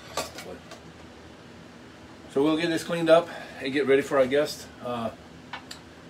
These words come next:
so we open from twelve to three, and for people that have been here before, we open from eleven to three. We serve family first. Um, so, like I said, we only have a few hamburgers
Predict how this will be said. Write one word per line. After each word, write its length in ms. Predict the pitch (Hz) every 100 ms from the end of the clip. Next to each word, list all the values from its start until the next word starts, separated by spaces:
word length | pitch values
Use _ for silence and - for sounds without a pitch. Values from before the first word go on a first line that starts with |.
| - -
so 260 | - 123 120
we 200 | 117 131
open 380 | 135 139 147 131
from 200 | 135 127
twelve 340 | 151 147 139
to 80 | 135
three, 440 | - 147 151 151 - - - - 110
and 220 | 113 107
for 360 | 127 120 120 113
people 180 | 143 123
that 60 | 120
have 140 | 98
been 120 | 131
here 100 | 131
before, 320 | 123 117 127 117
we 120 | 120
open 220 | 113 107
from 180 | 117 113
eleven 240 | 120 113
to 60 | 110
three. 300 | 113 113 110 - - - - - 101
We 80 |
serve 280 | 101 120 110
family 320 | 120 120 117
first. 460 | 107 143 143 139 - - - - - - - - - - 104
Um, 280 | 104 104 95 - - - -
so, 220 | 104 98 - - - - -
like 80 | 110
I 0 |
said, 180 | 127
we 60 | 120
only 160 | 131 127
have 100 | 120
a 20 |
few 160 | 131
hamburgers 580 | 127 123 117 117 107 -